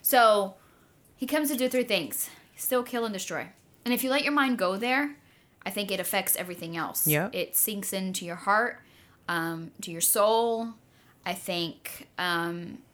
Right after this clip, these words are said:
Speaker 1: I think if you let yourself go there,
Speaker 2: Yeah.
Speaker 1: and I think it's okay to go through the emotions.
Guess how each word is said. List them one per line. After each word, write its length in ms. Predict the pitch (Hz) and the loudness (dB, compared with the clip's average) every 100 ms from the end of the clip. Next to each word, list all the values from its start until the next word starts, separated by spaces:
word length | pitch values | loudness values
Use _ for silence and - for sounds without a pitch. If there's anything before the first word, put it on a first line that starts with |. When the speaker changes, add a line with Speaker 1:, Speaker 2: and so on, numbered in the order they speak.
| _ _ - | _ _ -12
Speaker 1:
I 40 | 190 | -10
think 200 | 202 190 | -8 -6
if 140 | 190 | -6
you 80 | 190 | -4
let 180 | 185 180 | -2 -2
yourself 400 | 220 - 202 - | 0 0 0 -4
go 220 | 175 170 | -2 -2
there, 340 | 180 208 240 277 | 2 2 4 6
Speaker 2:
Yeah. 240 | 156 127 120 | 6 6 2
Speaker 1:
and 120 | 311 | 0
I 20 | |
think 160 | 330 339 | 2 0
it's 100 | 269 | -2
okay 200 | 196 202 | -4 -4
to 80 | 196 | -2
go 140 | 190 | -4
through 140 | 185 180 | -4 -6
the 120 | 180 | -6
emotions. 600 | 170 165 - 185 185 | -6 -6 -6 -4 -2